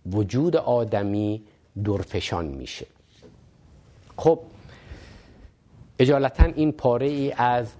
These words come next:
میوه‌های شیرین قناعت بود. در خاتمه اجازه بدید که قبل از اینکه دفتر سخن رو ببندم،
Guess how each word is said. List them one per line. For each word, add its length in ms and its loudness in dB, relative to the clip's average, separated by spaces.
میوه‌های 520 2
شیرین 720 0
قناعت 640 -2
بود. 140 -18
در 120 2
خاتمه 680 -2
اجازه 320 2
بدید 500 -2
که 500 0
قبل 240 0
از 160 -2
اینکه 520 -2
دفتر 380 -2
سخن 420 -4
رو 100 -2
ببندم، 760 -2